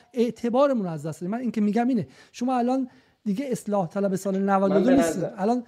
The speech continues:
Speaker 1: رضا جلایی پور، ببخشید من تموم کنم، رضا جلایی پوری که س-، هفت ماه هم انفرادی بوده و من حداقل می‌دونم تو نسل من به عنوان کسی که انفرادی هزینه داده برای آرمان‌هاش، حالا آرمان‌هایی که باش می‌شه اختلاف داشته نداشت،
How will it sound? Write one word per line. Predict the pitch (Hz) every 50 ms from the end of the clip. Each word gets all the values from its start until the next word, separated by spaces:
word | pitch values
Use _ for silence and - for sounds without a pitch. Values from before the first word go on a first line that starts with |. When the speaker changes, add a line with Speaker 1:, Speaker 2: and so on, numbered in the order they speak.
| _ _ _
Speaker 1:
رضا | 190 190 196 208
جلایی | 196 202 202 196 196 196
پور، | - 226
ببخشید | 208 214 202 190 - - 196
من | 196 196
تموم | 180 180 180 190 185
کنم، | - 202 202 196 - - - - _ -
رضا | 196 190 202 202
جلایی | 185 202 196 196 190 185
پوری | - - 240 247 240 226
که | - 233
س-، | - - 220 226 - 147
هفت | - - 240 226 - - -
ماه | 214 196 175
هم | 190 208
انفرادی | 196 185 180 - - 190 185 185 160 170 175
بوده | 160 170 165 185 202 208
و | 196 185
من | 185 190 185
حداقل | 170 170 185 175 175 190
می‌دونم | 202 208 175
تو | 147 185 180
نسل | 175 180 208 190 - - 202
من | 196 208 208 196
به | 175 170
عنوان | 165 165 175 185
کسی | 175 190 170 - 180
که | 214 202
انفرادی | 180 160 - 165 156 156 160 151
هزینه | - 190 185 156 165 180 202 233
داده | 233 214 196
برای | 170 170 175
آرمان‌هاش، | 196 180 170 170 165 165 165 160 143 165 190 180 - - - - - _
حالا | _ 170 170 175 175 247 247 -
آرمان‌هایی | 190 170 165 165 165 156 139 160 170 175 175 165
که | 156 - -
باش | 151 147 151 151 147 -
می‌شه | 185 160 185
اختلاف | 185 147 - - 156 170 185 -
داشته | - 165 - 170
نداشت، | 165 165 165 160 208 226 214